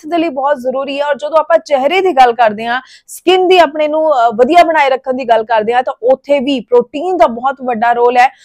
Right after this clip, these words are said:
ਤੇ ਇੱਥੇ ਕਿਹੜਾ ਪ੍ਰੋਟੀਨ ਚਾਹੀਦਾ ਹੁੰਦਾ? ਉਹ ਹੈ ਕੋਲੇਜਨ ਪ੍ਰੋਟੀਨ। ਤੁਸੀਂ ਸੁਣਿਆ ਹੋਣਾ, ਅੱਜ ਕੱਲ੍ਹ ਤਾਂ ਕਈ ਤਰ੍ਹਾਂ ਦੇ ਪ੍ਰੋਡਕਟ ਸਪਲੀਮੈਂਟਸ ਵੀ ਆ ਰਹੇ ਨੇ ਕੋਲੇਜਨ ਪ੍ਰੋਟੀਨ ਨੂੰ ਲੈ ਕੇ।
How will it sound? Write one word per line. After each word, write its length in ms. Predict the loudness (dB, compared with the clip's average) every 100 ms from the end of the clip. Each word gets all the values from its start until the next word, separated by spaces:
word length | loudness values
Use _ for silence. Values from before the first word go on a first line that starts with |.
| _ _
ਤੇ 80 | -4
ਇੱਥੇ 560 | 0 0 0 -2 -4 -4
ਕਿਹੜਾ 220 | 0 2
ਪ੍ਰੋਟੀਨ 400 | 2 -2 -2 -4
ਚਾਹੀਦਾ 340 | -2 0 0 -2
ਹੁੰਦਾ? 280 | 2 0 2
ਉਹ 120 | -4
ਹੈ 140 | -4
ਕੋਲੇਜਨ 540 | -2 2 2 2 -2 -4
ਪ੍ਰੋਟੀਨ। 340 | -6 -6 -8
ਤੁਸੀਂ 220 | -8 -6
ਸੁਣਿਆ 320 | -6 -4 0 0
ਹੋਣਾ, 260 | 0 -2
ਅੱਜ 120 | -2
ਕੱਲ੍ਹ 200 | -2 -4
ਤਾਂ 100 | -2
ਕਈ 180 | -2 -2
ਤਰ੍ਹਾਂ 180 | -2 -2
ਦੇ 120 | -2
ਪ੍ਰੋਡਕਟ 440 | 0 0 0 -2 -2
ਸਪਲੀਮੈਂਟਸ 680 | -8 -8 -6 -4 -4 -6 -6
ਵੀ 120 | -4
ਆ 120 | -2
ਰਹੇ 120 | -2
ਨੇ 120 | -6 -2
ਕੋਲੇਜਨ 480 | 0 0 -2 -4
ਪ੍ਰੋਟੀਨ 320 | -4 -6 -6 -6
ਨੂੰ 100 | 0
ਲੈ 120 | 0
ਕੇ। 240 | 0 -8